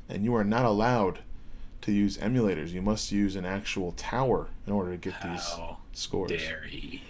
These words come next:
Speaker 1: So,
Speaker 2: How dare he?
Speaker 1: he has been stripped of his title and also banned from the community to ever be that king again,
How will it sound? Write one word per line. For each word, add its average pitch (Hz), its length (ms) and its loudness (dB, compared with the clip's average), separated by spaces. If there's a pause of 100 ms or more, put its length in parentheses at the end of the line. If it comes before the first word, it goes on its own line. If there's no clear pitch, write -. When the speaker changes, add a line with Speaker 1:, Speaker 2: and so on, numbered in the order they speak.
(720)
Speaker 1:
So, 170 460 12
Speaker 2:
How - 80 10
dare - 160 -2
he? - 280 -6
Speaker 1:
he 156 180 10
has 147 220 12
been 123 200 4
stripped 208 540 10
of 196 140 12
his 147 200 10
title 143 500 10
and 117 220 4
also 123 420 6
banned 110 600 4 (180)
from - 240 0
the 104 80 4
community 107 500 2
to 92 160 -4
ever 101 320 2
be 92 300 -4
that 87 240 -4
king 92 180 -8
again, 90 500 -2